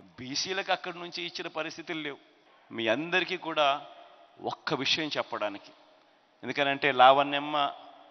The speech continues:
మీ పాప, మీ పాప లావణ్యమ్మ. లావణ్యమ్మ దగ్గర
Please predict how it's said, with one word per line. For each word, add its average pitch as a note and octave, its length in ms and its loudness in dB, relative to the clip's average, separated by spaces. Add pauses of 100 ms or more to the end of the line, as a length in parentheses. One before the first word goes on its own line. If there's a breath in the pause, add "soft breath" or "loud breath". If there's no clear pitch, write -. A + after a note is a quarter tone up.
(320)
మీ A#2 240 -4
పాప, A#2 300 4 (2500)
మీ D3+ 240 0
పాప F#3 300 8
లావణ్యమ్మ. A#2 560 0 (3500)
లావణ్యమ్మ F3 680 10
దగ్గర E3+ 300 -2